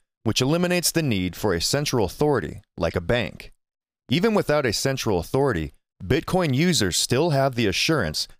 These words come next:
that their transactions are secure and verified, keeping them safer than they would be buying something off the internet with a debit card.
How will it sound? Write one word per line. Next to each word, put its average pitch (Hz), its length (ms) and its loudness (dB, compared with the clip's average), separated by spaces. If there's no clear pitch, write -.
that 87 160 0
their 123 160 2
transactions 123 840 0
are 80 100 0
secure 139 480 0
and 127 240 0
verified, 113 680 -2
keeping 156 300 0
them 113 120 0
safer 139 560 2
than 92 140 -2
they 101 140 0
would 95 160 0
be 104 100 0
buying 117 400 0
something 107 380 -2
off 123 180 0
the 131 160 0
internet 90 400 -2
with 92 180 -2
a 101 60 -2
debit 123 380 0
card. 64 400 -6